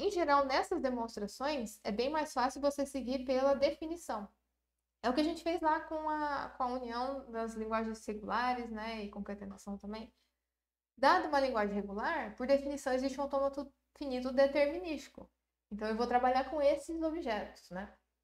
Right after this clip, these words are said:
Aqui, dado uma linguagem de contexto, por definição, existe uma gramática livre de contexto. Então, eu vou trabalhar com esses objetos. Gramáticas são muito mais fáceis de lidar do que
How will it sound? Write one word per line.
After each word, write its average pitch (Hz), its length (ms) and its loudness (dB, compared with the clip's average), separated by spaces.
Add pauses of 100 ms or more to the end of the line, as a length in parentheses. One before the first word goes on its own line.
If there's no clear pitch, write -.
(460)
Aqui, 269 380 0
dado 262 300 2
uma 254 100 0
linguagem 214 420 0
de 202 120 -6
contexto, 254 540 0
por 320 280 4
definição, 247 720 -4
existe 214 280 -10
uma 247 100 -8
gramática 294 540 -4
livre 202 180 -4
de 196 80 -6
contexto. 196 480 -10 (100)
Então, - 140 -10
eu 190 40 -6
vou 214 100 -4
trabalhar 240 400 2
com 285 120 0
esses 285 300 0
objetos. 202 460 -6
Gramáticas 240 640 -2
são 277 100 -4
muito 262 240 -8
mais 262 180 -4
fáceis 214 380 -4
de 214 60 -4
lidar 202 400 -6
do 214 80 -12
que 214 280 -10